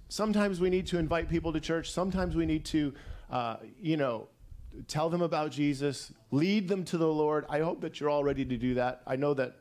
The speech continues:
some of you are. But sometimes we just need to share God's love with people. And in sharing God's love, we're actually opening the door to be able to tell them more.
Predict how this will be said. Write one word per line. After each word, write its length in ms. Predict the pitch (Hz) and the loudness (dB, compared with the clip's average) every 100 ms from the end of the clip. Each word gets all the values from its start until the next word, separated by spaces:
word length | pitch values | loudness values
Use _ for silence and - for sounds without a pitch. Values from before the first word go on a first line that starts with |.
| - - - | -18 -10 -8
some 200 | - 151 | -2 0
of 120 | 139 | 0
you 140 | 120 110 | -2 0
are. 200 | 113 110 - - - - - - _ _ _ - - - _ - _ - - - - - - | 0 -2 -10 -20 -20 -20 -20 -20 _ _ _ -20 -20 -20 _ -20 _ -20 -14 -12 -12 -16 -6
But 160 | 170 170 | -4 -2
sometimes 480 | 202 262 208 185 147 | -2 0 0 0 -2
we 120 | 202 | 0
just 200 | 190 175 | 0 0
need 160 | 170 160 | -2 -2
to 60 | |
share 220 | 143 - 139 | -4 -4 -4
God's 300 | 139 117 113 | -2 -2 -2
love 220 | 170 - | -4 -6
with 140 | - | -12
people. 180 | - 104 - - _ _ _ _ _ _ _ _ _ _ _ _ - - - - - - 139 | -14 -16 -18 -20 _ _ _ _ _ _ _ _ _ _ _ _ -20 -20 -18 -18 -14 -6 0
And 80 | |
in 140 | 147 151 | 2 0
sharing 540 | - 170 196 220 190 | -2 -2 0 2 2
God's 260 | 156 147 143 | 2 0 0
love, 240 | 185 170 | -2 0
we're 140 | 139 147 | 0 -2
actually 340 | 156 - 139 | -2 -2 -2
opening 420 | 147 156 156 139 | -2 -4 -2 -2
the 80 | 123 | 0
door 200 | 120 127 | 0 -2
to 100 | 123 | -2
be 180 | 120 123 | -2 0
able 140 | 120 | 0
to 100 | 110 | -4
tell 240 | 107 123 113 | -4 -4 -4
them 140 | 104 | -4
more. 240 | 107 120 | -4 -6